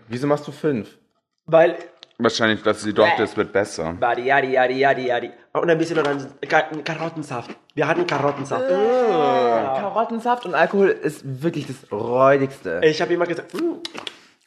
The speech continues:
Speaker 2: also so schlecht schmeckt das nicht."
Speaker 3: Ja, man kann sich's auch einreden, ne?
Speaker 2: Ja.
Speaker 1: Äh.
Speaker 3: Also
Speaker 2: Man
Speaker 3: es
Speaker 2: sagt
Speaker 3: gab
Speaker 2: nicht immer alles.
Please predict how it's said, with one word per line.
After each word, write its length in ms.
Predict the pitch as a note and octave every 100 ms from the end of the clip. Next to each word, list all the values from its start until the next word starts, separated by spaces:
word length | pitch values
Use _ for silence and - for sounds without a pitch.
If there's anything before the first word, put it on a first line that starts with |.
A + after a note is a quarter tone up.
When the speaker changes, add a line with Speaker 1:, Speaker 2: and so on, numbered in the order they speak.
| _ -
Speaker 2:
also 180 | - A#2
so 140 | -
schlecht 480 | - - A#2+ F#2+ -
schmeckt 260 | A#2 G#2+ -
das 140 | -
nicht." 320 | E3+ C3 - - -
Speaker 3:
Ja, 100 | A#2
man 120 | A2
kann 160 | - A2
sich's 160 | F#2+
auch 180 | F2 -
einreden, 460 | G#2 G#2+ F#2 D2+ G2
ne? 160 | G2 - - - _ _ _
Speaker 2:
Ja. 200 | D#3 D#3
Speaker 1:
Äh. 720 | D#3+ B2 A#2+ A#2 A2 A2 G#2+ B2+
Speaker 3:
Also 160 | C#3
Speaker 2:
Man 80 | C3
Speaker 3:
es 60 | -
Speaker 2:
sagt 80 | C#3
Speaker 3:
gab 120 | A#2+
Speaker 2:
nicht 160 | A2+ C#3
immer 200 | C3 B2+
alles. 400 | A#2+ A2+ -